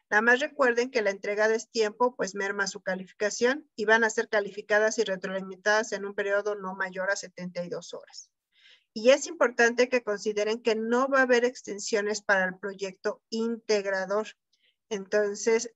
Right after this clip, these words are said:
ese sí lo tienen que hacer bien en tiempo y forma. Déjenme ver porque tengo un chat.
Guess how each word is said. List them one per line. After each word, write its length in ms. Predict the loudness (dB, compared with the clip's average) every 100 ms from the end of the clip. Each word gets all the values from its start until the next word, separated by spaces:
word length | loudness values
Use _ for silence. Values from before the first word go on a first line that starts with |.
| _
ese 300 | -2 0 0
sí 180 | 0 0
lo 140 | 0
tienen 260 | 0 -2 -2
que 80 | -4
hacer 300 | -4 -6 -6
bien 500 | -12 2 2 2 -6 _
en 200 | -14 -12
tiempo 540 | -6 -6 -4 -4 -6 _
y 100 | -14
forma. 440 | -14 -6 -6 -6 _ _ _ _ _ _ _ _ _ _
Déjenme 400 | -14 -8 -8 -6
ver 320 | -6 -4 -4
porque 220 | -6 -14 -14
tengo 500 | -12 -12 -10 -12 _
un 280 | -10 -10 -10
chat. 360 | 0 0 -2